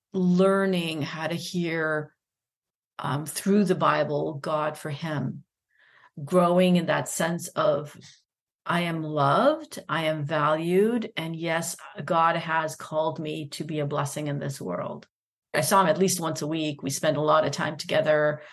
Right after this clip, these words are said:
Um, and as this young man continued that journey with God, with the,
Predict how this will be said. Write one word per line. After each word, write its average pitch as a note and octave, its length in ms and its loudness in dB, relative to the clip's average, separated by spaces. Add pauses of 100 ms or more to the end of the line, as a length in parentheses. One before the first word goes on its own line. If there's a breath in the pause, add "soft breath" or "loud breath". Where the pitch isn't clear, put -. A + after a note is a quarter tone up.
(360 loud breath)
Um, D3+ 460 -4
and E3+ 240 -2
as F#3 380 4
this F#3 460 2
young F3 360 0
man D#3+ 540 -2 (100)
continued F#3+ 520 4
that D#3+ 180 4
journey D#3+ 320 -4
with E3 220 -8
God, C#3+ 440 -2
with E3+ 200 -6
the, F#3 280 0